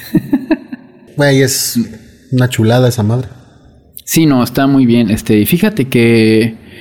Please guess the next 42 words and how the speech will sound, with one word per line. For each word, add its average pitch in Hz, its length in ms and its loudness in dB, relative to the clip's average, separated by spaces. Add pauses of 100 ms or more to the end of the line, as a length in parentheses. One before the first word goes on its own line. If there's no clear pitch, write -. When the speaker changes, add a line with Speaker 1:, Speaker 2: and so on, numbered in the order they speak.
(120)
Speaker 1:
algo 147 240 2
en 147 40 2
lo 123 120 0
que, 117 160 2
eh, - 140 -6 (600)
dije, 127 240 -4
"Chin, 185 240 0
la 165 100 -4
cagué, 160 280 -2
no 170 120 0
le 175 120 2
dejé 156 240 0
el 156 120 2
japonés, 135 540 0
¿no? 139 140 2
El 135 100 2
idioma." 135 420 2 (640)
Pero 117 1200 2
hasta - 220 -4
en 131 80 0
inglés 143 300 2
suena 196 180 2
muy 190 160 4
bien, 180 300 4
¿eh? 262 160 2 (180)
Speaker 2:
Sí. - 920 -4
Speaker 1:
Está 175 200 -2
muy 175 180 2
bien 175 120 2
trabajado 147 560 2
Speaker 2:
Muy 139 100 4
bien 143 140 2
Speaker 1:
ese, 139 100 4
Speaker 2:
localizada 120 520 0
Speaker 1:
eh, - 20 2
Speaker 2:
esa 127 80 0
Speaker 1:
lo 120 80 2
que 113 40 0
Speaker 2:
madre. 120 240 2
Speaker 1:
es 113 80 -2
el 143 100 0
doblaje. 123 480 0